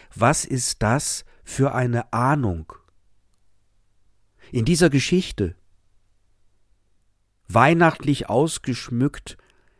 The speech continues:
wie unser Christbaum, der jetzt im Garten liegt, angereichert mit einer Prise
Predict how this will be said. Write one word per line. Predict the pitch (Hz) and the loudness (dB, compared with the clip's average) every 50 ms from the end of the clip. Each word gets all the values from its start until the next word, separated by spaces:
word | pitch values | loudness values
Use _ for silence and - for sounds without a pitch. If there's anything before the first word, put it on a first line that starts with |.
| _ _ - | _ _ -4
wie | - 113 | -2 0
unser | 123 127 135 120 131 123 | 0 0 0 0 0 -2
Christbaum, | - - - 147 151 - - - - 110 104 104 104 104 104 101 98 95 - _ _ _ _ - | -2 0 -2 0 0 -2 -4 -4 -2 0 2 2 2 0 0 -2 -6 -6 -10 _ _ _ _ -4
der | 117 107 | -2 0
jetzt | 107 131 139 - - - | 2 0 0 0 -2 -4
im | 117 107 | -2 -2
Garten | - 117 120 131 143 - - 117 | 2 2 4 4 4 2 0 -2
liegt, | 104 98 104 101 95 - - - - _ _ _ _ _ _ _ _ _ _ _ _ _ | 0 0 0 -2 -2 -6 -12 -20 -20 _ _ _ _ _ _ _ _ _ _ _ _ _
angereichert | - 131 156 180 165 160 156 120 117 123 135 156 160 - - 165 147 147 143 - - - - _ _ _ _ _ _ _ _ _ _ - | 2 2 2 4 4 2 4 6 6 6 6 6 4 2 4 4 4 4 2 0 -10 -18 -20 _ _ _ _ _ _ _ _ _ _ -8
mit | - 117 | -4 -4
einer | 127 131 131 131 | -2 2 2 2
Prise | 120 - 120 123 127 143 143 131 135 131 127 123 | 2 2 0 -2 -2 -2 -2 0 0 0 0 0